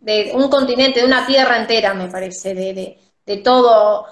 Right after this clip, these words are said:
de todo un continente, más allá de que cada una de las, este, de las tribus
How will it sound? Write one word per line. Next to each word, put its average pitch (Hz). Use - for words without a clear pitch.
de 226
todo 302
un 294
continente, 277
más 311
allá 311
de 302
que 240
cada 254
una 254
de 214
las, 202
este, 190
de 208
las 190
tribus 262